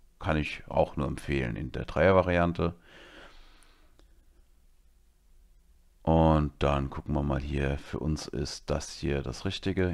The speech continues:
Ihr könnt rechten Mausklick drauf machen und die Adresse kopieren. Dann gehen wir hier rüber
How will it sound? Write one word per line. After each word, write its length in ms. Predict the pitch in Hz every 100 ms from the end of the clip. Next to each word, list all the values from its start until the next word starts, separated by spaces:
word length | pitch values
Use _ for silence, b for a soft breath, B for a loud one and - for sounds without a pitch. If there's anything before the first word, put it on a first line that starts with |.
| -
Ihr 100 | 71
könnt 300 | 80 64 69
rechten 220 | - -
Mausklick 380 | 92 95 - -
drauf 260 | - 85
machen 340 | 87 82 - 82
und 580 | - 76 71 69 - - B B B -
die 120 | -
Adresse 380 | - - 73 -
kopieren. 500 | 80 - 104 117 123 - - - - - - - _ - - - B B B B B B B B B B B _ - - -
Dann 280 | 76 76
gehen 160 | - 76
wir 100 | 73
hier 260 | 69 82 92
rüber 360 | 107 127 139